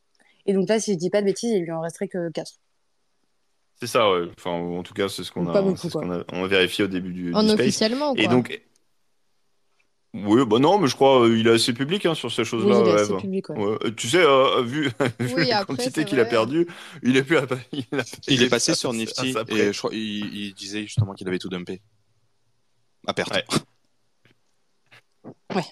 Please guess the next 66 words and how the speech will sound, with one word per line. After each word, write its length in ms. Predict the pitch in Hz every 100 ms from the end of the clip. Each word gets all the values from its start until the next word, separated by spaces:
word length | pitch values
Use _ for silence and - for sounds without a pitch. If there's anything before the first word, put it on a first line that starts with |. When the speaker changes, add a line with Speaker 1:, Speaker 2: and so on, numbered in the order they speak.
| - - - - 226
Speaker 2:
De 60 |
toute 80 | 208
façon, 240 | 104 - 143
c'est, 220 | 120 110
c'est 140 | 123
sur 120 | 113 113
la 60 |
blockchain, 320 | 123 127 - 147
hein, 80 |
c'est 120 | - 113
public, 320 | 127 160 143
hein, 80 | 82
Speaker 4:
Ouais. 20 |
Speaker 2:
tu 120 | -
Speaker 3:
C'est 60 | -
Speaker 2:
peux 60 | 131
aller 100 | 110
Speaker 3:
clair, 20 |
Speaker 2:
vérifier. 460 | 110 101 202 208
Speaker 3:
ouais. 400 | 147 170 240 - - - - _ - 117
Speaker 2:
Mais, 80 | 110
euh, 260 | 110 107 107
tu 160 | 123
peux 140 | 117 117
faire 120 | 123
le 100 | 117
calcul 320 | 120 113 120
rapidement. 420 | 110 117 127 143
Et 200 | 120 113
d'ailleurs, 260 | 110 120 123
N 140 | 117
F 80 | 113
T 100 | 127
sta-, 200 | 113 -
Statistics 580 | 117 117 - 117 143 139
s'amuse 340 | - 113 120
souvent 280 | - 117 123
à 60 | 113
faire 140 | 113
les 80 | 107
calculs 320 | 117 107 123
de 80 | 104
combien 300 | - 107 107
Magic 260 | 101 - 107
Big 120 | 98
Brother 300 | 104 110 101
a 60 |
perdu. 400 | 95 98 104 139 - - - _
Et, 180 | - 98
euh, 800 | 95 92 92 92 92 90 90 90
quand 160 | 90 92
tu 120 | 101
regardes 220 | 98 101
les 100 | 95
tweets, 200 | - 120
c'est 100 | -
assez, 340 | 87 - 92 85
c'est 120 | 87
assez 180 | 82 92
phénoménal. 540 | 95 92 92 87 80
Et 40 |
effectivement, 380 | - - 92 95
sur 140 | - 85
les 120 | 82
dix 140 | 92
Gods, 280 | 98 110